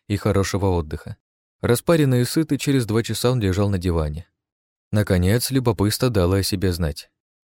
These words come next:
Артем достал из пространственного кармана все, что успел вытащить из двух нии за эти долгие два дня приключений.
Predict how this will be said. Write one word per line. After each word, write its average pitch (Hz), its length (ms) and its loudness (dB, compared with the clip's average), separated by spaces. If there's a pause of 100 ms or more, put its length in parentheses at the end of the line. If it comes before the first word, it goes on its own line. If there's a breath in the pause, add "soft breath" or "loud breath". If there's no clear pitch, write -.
(300)
Артем 98 380 0
достал 101 320 0
из 95 100 0
пространственного 92 800 0
кармана 92 420 0
все, 87 220 -2
что - 160 -6
успел 98 260 -2
вытащить 95 440 -2
из 90 120 0
двух 92 240 -2
нии 87 280 0
за 92 120 -2
эти 92 160 0
долгие 92 400 0
два 87 220 0
дня 85 180 -2
приключений. 87 760 -4